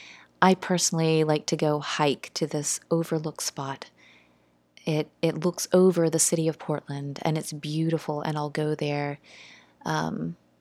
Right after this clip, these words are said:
sunrise or sunset and speak what needs to be clear, <laughs> excuse me, cleared in this ritual way and trust that it is done.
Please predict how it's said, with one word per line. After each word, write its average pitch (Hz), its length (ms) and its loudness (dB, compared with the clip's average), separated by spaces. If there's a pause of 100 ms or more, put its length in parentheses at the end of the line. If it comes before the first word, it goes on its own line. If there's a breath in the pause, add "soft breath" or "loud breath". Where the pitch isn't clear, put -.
(240)
sunrise 151 720 0
or 147 80 -6
sunset 143 800 -4 (120)
and 143 500 -8 (320)
speak - 760 -2 (400)
what 160 140 -4
needs 156 280 -4
to - 80 -6
be 156 100 -2
clear, 147 600 -2 (260)
<laughs> - 600 -4
excuse 202 280 6
me, 156 100 6
cleared 180 580 8 (460 loud breath)
in 190 160 8
this 196 220 6
ritual 170 440 4
way 151 600 4
and 151 640 -2 (640)
trust - 320 -2
that 170 140 2
it 160 140 4
is 156 180 2
done. 147 400 0